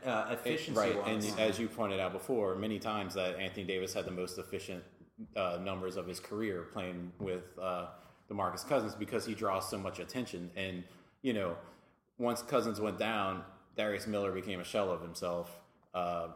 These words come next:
Speaker 1: you know, we, we've not gotten anything out of him since then, really.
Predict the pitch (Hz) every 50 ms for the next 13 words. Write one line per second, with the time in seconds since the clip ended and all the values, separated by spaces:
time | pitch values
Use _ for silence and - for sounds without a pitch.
0 | - - - - 95 90 87 87 85 85 90 98 98 95 95 - 98 101 98 101
1 | 95 87 90 95 90 87 87 87 98 101 98 92 87 - 90 87 85 82 82 80
2 | 85 85 90 87 82 80 - 92 85 78 - 95 90 85 85 82 85 85 85 82
3 | 82 82